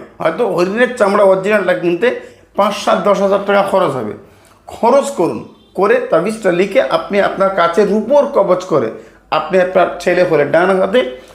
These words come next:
মেয়ে হলে বাম হাতে ধারণ করুন। আপনার জাদু হচ্ছে হরিণের ঝিল্লিতে করুন। যদি আপনার আনুষঙ্গিক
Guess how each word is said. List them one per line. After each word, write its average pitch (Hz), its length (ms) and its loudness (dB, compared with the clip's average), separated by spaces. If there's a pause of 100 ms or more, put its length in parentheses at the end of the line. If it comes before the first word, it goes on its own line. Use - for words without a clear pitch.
মেয়ে 170 240 2
হলে 208 240 2
বাম 165 260 0
হাতে 170 200 0
ধারণ 127 360 -4
করুন। - 260 -12 (460)
আপনার 156 360 0
জাদু 170 300 2
হচ্ছে 220 420 -2 (400)
হরিণের 196 420 -2
ঝিল্লিতে 175 420 0
করুন। 113 460 -4 (360)
যদি 214 240 4
আপনার 254 340 0
আনুষঙ্গিক 277 800 0